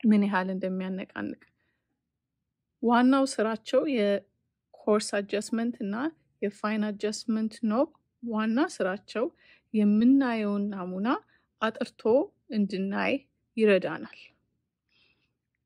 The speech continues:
ኮርስ አጀስትመንቱን የምንጠቀመው በትንሽዬው ማጉያ ኃይል ባለው ኦብጀክቲቭ በምናይ ጊዜ በደንብ ማነቃነቅ እንችላለን። ከፍ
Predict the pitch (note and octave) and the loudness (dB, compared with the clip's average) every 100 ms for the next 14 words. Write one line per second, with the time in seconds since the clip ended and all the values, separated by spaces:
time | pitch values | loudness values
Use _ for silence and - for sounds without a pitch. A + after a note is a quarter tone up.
0 | _ - - A#3+ D4+ A#3 G#3 G#3 G#3+ - | _ -14 4 6 6 4 -2 -2 -4 -4
1 | G#3+ G#3 - F4+ - G3+ G#3 G#3+ C4+ D#4+ | -4 -2 0 -2 -2 -2 0 4 4 4
2 | - G#3+ - G#3 D4 B4 _ _ _ _ | 0 -4 -2 -2 -2 -4 _ _ _ _
3 | _ _ _ _ _ _ C4+ C4 G#3 G3 | _ _ _ _ _ _ -8 4 6 6
4 | F#3+ G3+ _ - D4+ D4+ B3+ - G3+ F#3 | 2 -6 _ 0 6 8 8 4 -6 -4
5 | F3 G3 - _ _ - G#3 G#3 G3 F#3 | -2 -4 -8 _ _ -4 2 2 2 -2
6 | F3+ - F#3+ F3 F#3 F#3+ F#3+ F#3 G3 G3 | -2 -4 -6 -6 -6 -6 -4 -4 -6 -6
7 | G3 - G#3 - D4 - G3+ G3+ G3+ G3+ | -8 -6 -8 -6 -10 -4 0 0 0 -2
8 | G3+ F#3+ G3+ C4 A4+ - _ _ _ _ | -4 -4 -4 -2 -4 -6 _ _ _ _
9 | _ _ - G3 A#3 C#4+ G3 F3 F3+ - | _ _ 4 6 6 4 2 -2 -6 -6
10 | F3 E3+ - G#3 - - - A3+ - A3 | -6 -6 -6 -8 -8 -12 -12 -14 -8 -10